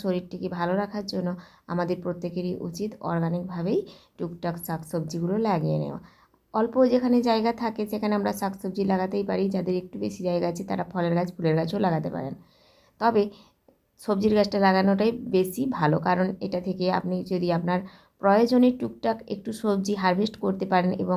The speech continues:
রান্নাঘরের কাজে লাগে, তো সেটা সত্যি আমাদের জন্য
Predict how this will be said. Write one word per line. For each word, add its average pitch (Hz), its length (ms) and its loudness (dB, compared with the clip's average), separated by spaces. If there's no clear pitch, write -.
রান্নাঘরের 196 560 2
কাজে 175 300 0
লাগে, 170 200 0
তো 226 60 2
সেটা 196 240 2
সত্যি 185 240 -2
আমাদের 175 320 0
জন্য 185 160 0